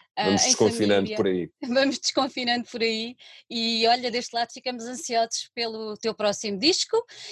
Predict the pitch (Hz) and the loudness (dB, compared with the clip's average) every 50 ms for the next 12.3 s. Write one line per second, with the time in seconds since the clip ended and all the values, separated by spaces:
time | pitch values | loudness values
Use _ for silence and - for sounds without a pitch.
0 | 320 - 311 - - 262 247 226 - - 220 226 226 - - 226 190 - - 240 | -8 -4 -4 0 2 2 2 2 -2 -2 0 0 0 0 -2 -2 -4 -4 -2 -2
1 | 233 - - 233 226 208 - - - - 240 220 226 196 - 214 214 196 233 220 | -4 -4 0 -2 -2 -2 0 -4 -2 2 2 2 2 2 0 0 0 0 -4 -8
2 | - 240 208 - 240 226 196 - - - - - - 208 226 - - - - 214 | -8 -8 -8 -6 -6 -6 -6 -8 -12 -14 -14 -12 -10 -10 -8 -8 -10 -10 -8 -6
3 | 208 196 196 196 196 180 - - 156 - - - 180 _ _ _ _ _ _ _ | -6 -4 -4 -4 -4 -6 -6 -8 -10 -10 -10 -16 -20 _ _ _ _ _ _ _
4 | _ _ _ _ _ _ _ _ - 82 82 85 82 85 92 85 82 82 82 82 | _ _ _ _ _ _ _ _ -2 0 2 2 2 2 2 2 2 2 2 0
5 | 85 82 - - 107 98 80 - - - 92 101 98 98 95 95 92 - - 98 | 0 -2 -2 0 -2 0 0 0 -2 0 2 4 4 4 4 2 2 0 -2 -2
6 | - - 104 101 110 113 110 123 110 92 - - - 107 98 95 95 87 - 104 | -2 0 0 2 2 0 -2 -6 -12 -16 -16 -8 -2 2 2 2 0 -2 -4 -2
7 | 104 98 98 101 101 98 98 98 98 98 95 90 87 85 95 95 92 87 - 92 | 0 0 2 2 2 0 0 0 0 -2 -2 -4 -2 0 0 0 0 0 -4 -2
8 | 92 90 90 87 - 95 90 90 90 87 95 90 - - - 82 82 87 87 85 | 0 0 0 0 2 0 0 0 0 0 0 0 0 0 -2 0 0 0 0 0
9 | - - 95 85 78 78 78 78 80 78 73 69 67 78 - - - - - - | 0 0 -2 -2 0 -2 -2 0 0 0 2 2 2 2 2 0 -2 -2 -6 -4
10 | 85 85 82 82 82 80 78 87 85 82 87 87 85 90 87 78 80 92 90 85 | 0 2 4 4 4 2 2 2 0 2 2 2 4 2 2 2 4 4 4 4
11 | 80 - 85 80 - - 92 82 85 85 87 85 82 - - 90 80 90 92 - | 2 0 0 0 2 2 0 2 2 2 2 2 0 0 -2 -2 0 0 0 2
12 | - 92 92 92 90 | 4 4 4 4 2